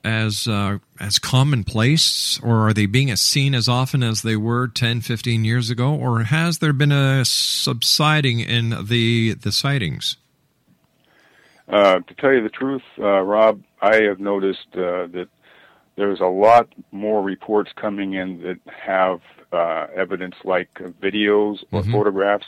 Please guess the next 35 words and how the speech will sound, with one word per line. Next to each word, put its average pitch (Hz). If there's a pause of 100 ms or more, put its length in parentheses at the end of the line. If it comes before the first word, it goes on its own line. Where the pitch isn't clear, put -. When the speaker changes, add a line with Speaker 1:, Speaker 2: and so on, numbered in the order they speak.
(100)
Speaker 2:
because 95 (160)
the 87
technology 101 (580)
incorporated 101
into 90 (120)
cell 117
phones 92
these 87
days 87
is 85 (100)
so 95
highly 95
advanced 98
that 87 (480)
you 98
can 95
get 92
pictures 95
of 92
the 87
U 90
F 90
Os 90
on 87
fly, 107
on 98
the 82
fly, 131
and 87
it's, -
uh, 87
really 101
great 104
for -
investigators. 85